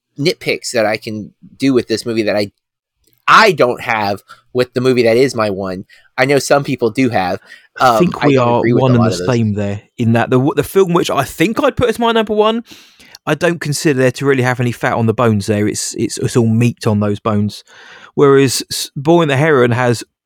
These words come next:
Speaker 2: all the meat and just a few flecks of little bits I'd shave off here and there. But there is one, one, maybe two, where I'd say, "I think they have this one topped simply on that side," maybe even on a technical level, but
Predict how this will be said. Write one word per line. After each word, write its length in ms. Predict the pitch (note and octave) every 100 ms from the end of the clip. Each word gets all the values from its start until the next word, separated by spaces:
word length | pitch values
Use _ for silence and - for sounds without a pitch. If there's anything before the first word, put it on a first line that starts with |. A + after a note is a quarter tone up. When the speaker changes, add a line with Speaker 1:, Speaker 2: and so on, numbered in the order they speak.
| _ _ -
Speaker 2:
all 200 | G3 E3
the 100 | C3+
meat 380 | D3 B2+ A2 - _ _ _ _ _ -
and 100 | C3
just 220 | D#3 C#3
a 20 |
few 240 | - D#3
flecks 400 | C3 D#3 C3 -
of 360 | C#3 A#2+ A2 - _ _ -
little 180 | D#3 C#3
bits 280 | D3 D#3
I'd 160 | C3 A#2+
shave 360 | - D3 B2 A#2+
off 180 | A2+
here 200 | C#3 A#2+
and 140 | A#2 B2
there. 180 | A2+ G#2
But 140 | A#2
there 120 | B2+
is 120 | C3
one, 280 | D3+ D3 B2+
one, 200 | C#3 C#3+
maybe 240 | C#3+ D#3 C3
two, 240 | - C#3+
where 220 | A#2 A#2
I'd 140 | A#2 A#2
say, 280 | B2 A2+ A#2+ - - _ _ _ _ -
"I 60 | -
think 260 | - D#3
they 100 | A#2+
have 220 | A#2 B2 A#2
this 200 | B2 -
one 160 | A#2+
topped 480 | - C#3 - - -
simply 440 | - C3 G2 A#2+
on 300 | A#2 A2+ A2 - _ _ _ _ _ _ _ _ _ - - - -
that 540 | E3 D#3 C3+ B2 -
side," 280 | - A#2+ B2
maybe 200 | C3+ B2+
even 200 | A#2+ A#2+
on 60 | A2+
a 20 |
technical 420 | - B2 A#2 A#2+
level, 180 | A2 A2+
but 200 | A#2